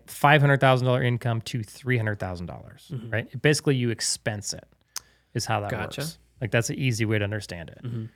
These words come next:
Speaker 1: So now you only have to pay taxes on three hundred thousand instead
Speaker 2: Mm-hmm.
Speaker 1: of five hundred thousand.
Speaker 2: Gotcha.
Speaker 1: So if you're in the thirty percent
Speaker 2: <clears throat>
Speaker 1: tax bracket, you know, you're saving thirty percent on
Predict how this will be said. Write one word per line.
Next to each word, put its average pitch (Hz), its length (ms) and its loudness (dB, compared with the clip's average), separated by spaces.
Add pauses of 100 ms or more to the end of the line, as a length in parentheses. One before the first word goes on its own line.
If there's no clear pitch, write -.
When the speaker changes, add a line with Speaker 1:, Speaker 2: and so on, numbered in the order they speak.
(120)
Speaker 1:
So - 160 -2
now 135 160 8
you 143 140 6
only 131 100 6
have 127 80 4
to 110 60 -6
pay 120 120 0
taxes 139 440 4
on 104 260 -4 (180)
three 160 200 4
hundred 113 200 4
thousand 71 360 -8 (120)
instead 113 300 -6
Speaker 2:
Mm-hmm. 98 120 -4
Speaker 1:
of - 160 -14 (120)
five 110 320 -6
hundred 95 200 -8
thousand. - 340 -12 (180)
Speaker 2:
Gotcha. 113 400 -10
Speaker 1:
So 113 300 2
if 107 140 -4
you're 127 180 4
in 123 160 4
the 113 260 0 (300)
thirty 143 220 6
percent 117 320 2
Speaker 2:
<clears throat> 143 80 6
Speaker 1:
tax 147 180 4
bracket, 123 500 -2 (640)
you 98 60 -6
know, 95 200 -6 (280)
you're 117 120 2
saving 110 440 2
thirty 123 260 4
percent 123 340 0
on 92 160 -6